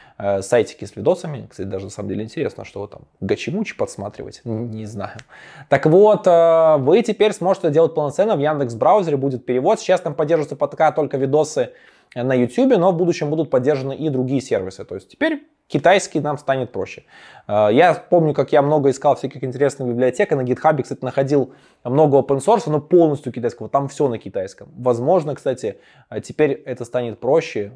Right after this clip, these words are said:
Э, Яндекс, э, и теперь ещё и видосики, которые там вставляются, можно будет переводить, соответственно, прям в реальном времени. Ну, хорош-, хороший ход, чем нет?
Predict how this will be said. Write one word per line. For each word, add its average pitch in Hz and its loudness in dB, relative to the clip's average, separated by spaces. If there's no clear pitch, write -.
Э, 104 -10
Яндекс, 120 -2
э, 110 -10
и 104 -12
теперь - -4
ещё 113 -6
и - 0
видосики, 120 -2
которые 104 -4
там 98 -6
вставляются, 120 0
можно 110 -8
будет 101 -6
переводить, 101 -6
соответственно, 98 -8
прям 98 -6
в 101 -6
реальном 101 2
времени. 98 -4
Ну, 202 -10
хорош-, 180 2
хороший 262 -2
ход, - -4
чем 170 -6
нет? 104 -12